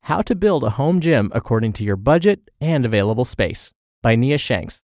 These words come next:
of nia shanks dot com. Creating a home gym depends on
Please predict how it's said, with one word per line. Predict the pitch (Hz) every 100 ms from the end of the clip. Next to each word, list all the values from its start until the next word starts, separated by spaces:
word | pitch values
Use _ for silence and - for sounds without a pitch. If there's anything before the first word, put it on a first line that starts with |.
| -
of | 110
nia | 110 139 175
shanks | - 170 170 -
dot | 139 135
com. | - 110 95 - _ _ _ _ _ _ _ _ _ _ _ _ _ _ _
Creating | - 208 320 302
a | 165
home | 151 156 123
gym | 110 104
depends | 110 - 131 127 117
on | 107 110